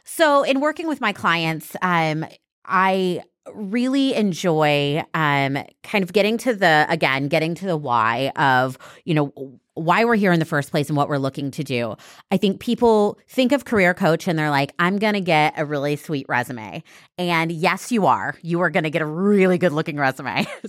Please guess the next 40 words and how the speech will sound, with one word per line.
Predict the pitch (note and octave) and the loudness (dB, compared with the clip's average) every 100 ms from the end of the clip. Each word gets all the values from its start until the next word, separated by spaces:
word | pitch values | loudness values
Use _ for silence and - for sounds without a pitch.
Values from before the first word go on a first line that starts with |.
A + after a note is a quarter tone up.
| - | -16
<laughs> | - E3 | -14 -4
Don't, | - F#3 F3+ D#3+ - E4 C#4 | 2 2 2 -4 -12 -12 -4
I | E3 | 0
mean, | F3+ D#3+ | 2 0
of | E3 | 0
course. | G3 G#2 D3+ - - - _ | -2 -2 -6 -16 -20 -20 _
Um, | G3+ G3 G3 | 2 2 0
and | - B3+ | -2 0
we're | C4+ | 0
gonna | C4+ C#4 C4 | 2 2 2
get | G#3 F3 | 2 2
you | F3 | 2
all | E3+ F3 | 4 4
up | E3 - | 4 0
to | F3 | -12
speed | - E3+ D#3 D#3 | -8 -4 -2 0
on, | D3+ C#3+ C#3 C#3+ | 0 0 0 -2
you | D#3+ D#3+ | -4 -2
know, | D3+ | -2
LinkedIn | E3 B3 A#3 - F#3+ | 0 0 0 0 0
and | E3+ F3+ | 0 0
networking, | B3 - F3+ G3 E3 | 0 0 -4 -2 -4
and | E3+ | -2
we're | F3 | -2
going | F3+ A3 A3+ | -2 -2 -2
to | G3+ | -4
do | F3+ E3 | -2 0
all | D#3+ D#3 | 2 2
of | C#3+ | 0
those | D3 C#3 | -4 -4
things. | D#3 C3+ C3+ | -6 -6 -6
But | - E3 | -2 -2
for | - G#3+ | -2 -4
me, | A3 C4 F3+ F3 - - - - _ _ - - | -2 0 -2 -4 -8 -20 -20 -20 _ _ -8 0
um, | F3 D#3+ D3 D3 D3 G2+ _ _ - - | 2 4 2 0 -6 -10 _ _ -20 -6
some | - B3+ | 0 2
of | B3+ | 2
the | A3+ | 0
best | E3 D#3 - | 2 0 -2
work | E3+ D3 D3 C#3 A3+ - | -6 2 4 4 2 0